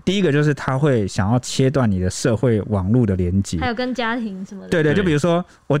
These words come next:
Speaker 1: 我，我讲的是广义的社会哦。我举例，
Speaker 2: 嗯。
Speaker 1: 从你的家庭啊，到你的学校，
Speaker 2: 职场啊。
Speaker 1: 哦，到职场啊，你的生活，哦，他会想要把你从这个既有的，哦，社会网络的这个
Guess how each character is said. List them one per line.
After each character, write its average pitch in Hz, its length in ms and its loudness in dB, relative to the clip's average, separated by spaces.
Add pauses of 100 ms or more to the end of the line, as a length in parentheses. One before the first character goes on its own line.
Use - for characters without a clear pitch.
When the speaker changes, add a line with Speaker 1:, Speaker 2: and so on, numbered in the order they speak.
(100)
Speaker 1:
我， 135 200 0
我 147 140 2 (360)
讲 104 220 -2
的 101 120 2
是 156 100 0
广 110 260 -2
义 127 60 4
的 107 100 2
社 113 240 0
会 98 200 0
哦。 87 100 -6 (140)
我 131 180 2 (120)
举 117 140 2
例， 139 180 2
Speaker 2:
嗯。 - 80 -6
Speaker 1:
从 147 160 0
你 143 60 2
的 117 80 2
家 127 260 -2
庭 95 260 -2
啊， 92 120 0
到 123 180 2
你 101 80 2
的 95 100 2
学 95 220 -2
校， 101 260 -2 (240)
Speaker 2:
职 220 160 -10
场 113 80 0
啊。 120 120 -2
Speaker 1:
哦， - 40 -4
到 139 160 0
职 127 280 0
场 104 320 -2
啊， 101 200 0
你 101 80 4
的 104 100 2
生 156 300 -2
活， 101 280 -2 (260)
哦， 113 220 -2 (160)
他 - 140 -4
会 - 200 -2
想 113 220 -2
要 156 60 0
把 127 180 -2
你 131 200 4
从 104 400 0
这 151 140 0
个 120 140 0
既 151 300 2
有 98 200 2
的， 92 180 0 (260)
哦， 104 160 2
社 147 260 -2
会 151 140 2
网 107 260 0
络 127 180 2
的 104 160 2
这 117 100 2
个 104 220 2